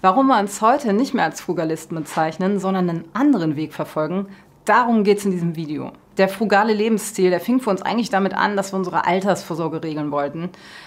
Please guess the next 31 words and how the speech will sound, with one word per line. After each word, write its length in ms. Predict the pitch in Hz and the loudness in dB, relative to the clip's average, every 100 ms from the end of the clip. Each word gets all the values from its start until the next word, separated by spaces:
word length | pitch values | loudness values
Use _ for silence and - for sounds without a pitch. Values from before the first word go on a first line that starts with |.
| - | -2
Also 180 | 185 190 | 2 4
nach 160 | 180 | 4
Umwegen 460 | 233 240 208 208 196 | 6 6 6 4 4
über 160 | 175 | 0
Finanzdienstleister, 1300 | 175 - 175 180 233 - - 170 - 165 160 165 - 175 | 0 -2 0 2 0 -4 -10 -10 -8 -6 -4 -4 -4 -4
die 180 | 175 | -2
uns 160 | 160 175 | -6 -6
schlechte 460 | - 185 190 - 175 | -8 -8 -8 -8 -10
Produkte 640 | - 190 190 254 - 247 | -8 -8 -8 -8 -8 -8
verkaufen 600 | - - 190 196 196 185 | -6 0 2 2 2 -2
wollten, 520 | 190 190 196 240 262 - - | 0 -2 0 0 0 -4 -16
wer 100 | - | -12
kennt 220 | 165 180 208 | -6 -4 -2
das, 160 | 240 - - - - - | -2 -6 -12 -12 -10 2
haben 140 | 226 | 6
wir 80 | 220 | 6
uns 120 | 220 | 6
dann 120 | 214 | 4
glücklicherweise 640 | 202 262 - 214 196 196 | 2 0 0 2 4 2
selbst 300 | 185 185 185 | 4 2 2
reingefuchst 760 | 165 156 156 - 117 - - - - - | -4 -4 -6 -10 -12 -12 -16 -18 -12 2
und 320 | 220 220 214 | 4 6 4
sind 160 | 233 | 2
das 120 | 233 - | 2 2
Ganze 200 | 220 196 | 0 2
halt 160 | 185 | -2
wissenschaftlich 560 | 220 254 - 190 196 180 | 0 0 0 -2 -4 -4
fundiert 560 | 220 175 190 214 202 | 0 2 2 0 0
angegangen. 560 | - 160 151 139 143 147 - _ _ - - - _ - | -6 -6 -6 -8 -8 -10 -16 _ _ -20 -20 -20 _ 2
Darüber 500 | 220 294 226 190 170 | 4 4 4 2 2
wiederum 540 | 175 165 180 202 214 | 0 0 0 0 -2